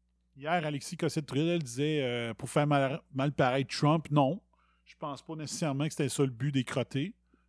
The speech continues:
Le but des crottés, c'est, euh, c'était pourquoi ?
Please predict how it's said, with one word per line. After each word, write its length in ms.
Le 100
but 140
des 140
crottés, 440
c'est, 280
euh, 400
c'était 360
pourquoi ? 420